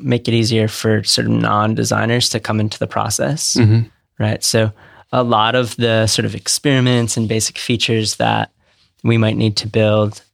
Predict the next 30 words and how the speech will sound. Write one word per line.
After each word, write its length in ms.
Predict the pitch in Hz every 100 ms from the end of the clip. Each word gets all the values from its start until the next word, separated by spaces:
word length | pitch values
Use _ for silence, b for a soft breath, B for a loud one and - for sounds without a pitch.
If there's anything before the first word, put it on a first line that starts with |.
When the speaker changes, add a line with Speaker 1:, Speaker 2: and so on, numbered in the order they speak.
| -
Speaker 1:
or, 240 | 101 104 101
or, 160 | 107
or 180 | 113 110
we 100 | 110
were 140 | 107 104
building 680 | 110 107 110 104 107 107 - _ _
and 140 | - 107
needed 240 | 110 107
design 380 | 104 104 101 104
support, 560 | 104 110 - - 101 - b b b _
we 180 | 110 107
sort 220 | - 107
of 80 | 98
thought 360 | - 104 98
maybe 240 | 117 107 107
wouldn't 280 | 107 113 143
need 140 | 143
design 320 | 127 131 139
support 480 | 143 151 - - - _ -
if 260 | 117 107
we 120 | 113
had 280 | 104 107 107
a 60 | 110
good 240 | 107 110
system 640 | - 110 - 123 123 135 139 _
in 180 | 139 127
place. 580 | 131 135 160 - - - _ _ _
Similarly, 640 | - 139 123 113 110 110 107
we 100 | 110
had, 360 | 110 110 104